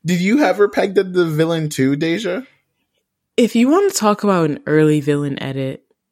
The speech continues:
Speaker 2: Kathy, I mean, even the way that they, like, used, uh, videos of her where she's kinda, like, leaning forward,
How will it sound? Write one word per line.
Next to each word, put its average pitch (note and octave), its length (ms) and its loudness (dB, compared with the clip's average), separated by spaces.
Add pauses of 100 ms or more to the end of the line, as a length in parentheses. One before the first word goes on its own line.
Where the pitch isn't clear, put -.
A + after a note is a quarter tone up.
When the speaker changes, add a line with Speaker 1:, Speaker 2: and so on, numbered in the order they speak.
(160)
Speaker 2:
Kathy, F3 680 0
I G3 80 2
mean, G3+ 240 2
even A#3 400 0
the A3+ 160 -2
way D#3+ 420 0
that D#3 260 -2
they, D#3 640 -2 (760)
like, D#3+ 580 -2 (120)
used, E3 920 -6 (400)
uh, C#3+ 400 0
videos D#3 480 2
of F#3 120 0
her F#3+ 220 2
where E3+ 140 4
she's D#3 220 -4
kinda, D#3 240 -4
like, D3 220 -4
leaning D#3 340 -2
forward, E3+ 580 2